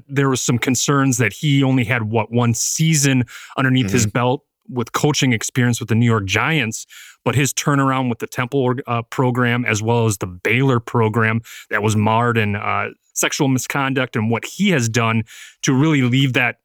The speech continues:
Speaker 1: program in a better place when he first found it. How have the Packers been under this first-year head coach?
Speaker 2: Yeah, and, you know,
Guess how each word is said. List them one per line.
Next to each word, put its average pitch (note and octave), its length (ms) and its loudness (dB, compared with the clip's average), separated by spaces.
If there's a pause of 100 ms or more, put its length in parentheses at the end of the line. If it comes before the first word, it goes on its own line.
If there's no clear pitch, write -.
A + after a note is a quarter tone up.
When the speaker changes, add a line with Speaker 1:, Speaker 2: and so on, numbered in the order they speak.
(120)
Speaker 1:
program B2+ 500 0
in A2+ 40 0
a G#2+ 60 -2
better A#2 240 -2
place - 340 -4
when A2 100 -2
he G2 60 -2
first - 380 -4
found D3 260 2
it. G#2+ 120 -2 (340)
How F3+ 320 0
have E3 280 -2
the C#3 80 -2
Packers C#3+ 500 0
been A#2+ 480 2
under A#2+ 200 0
this A2+ 160 -2
first-year A#2 440 0
head G#2 180 -4
coach? - 460 -4
Speaker 2:
Yeah, A2 440 4
and, G2 680 -2 (180)
you G#2 100 0
know, G2 320 0